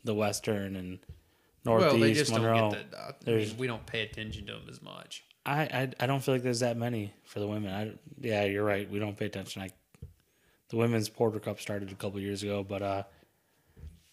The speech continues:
Speaker 1: it was a great idea. I think that they've missed a couple things from the foundation for it. I think that they could do better off in a week in the fall, maybe. Um,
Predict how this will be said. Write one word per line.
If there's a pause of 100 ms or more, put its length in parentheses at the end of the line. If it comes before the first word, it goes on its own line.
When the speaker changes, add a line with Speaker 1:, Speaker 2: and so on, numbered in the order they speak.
(120)
Speaker 1:
it
was
a (680)
great
idea.
I
think
that
they've (800)
missed
a
couple
things (340)
from
the
foundation
for
it.
I
think
that
they
could
do
better
off
in
a
week
in
the
fall,
maybe. (760)
Um,